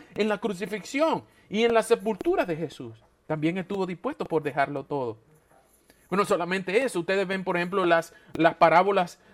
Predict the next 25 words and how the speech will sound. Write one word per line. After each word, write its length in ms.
las 200
dos 180
parábolas 600
de 100
Mateo 520
trece, 460
cuando 460
Jesús 400
cuenta 360
en 80
la 100
parábola 500
del 360
tesoro 360
escondido, 520
que 60
un 160
hombre 260
encontró 440
un 80
tesoro 260
escondido 460
en 80
un 160
campo. 420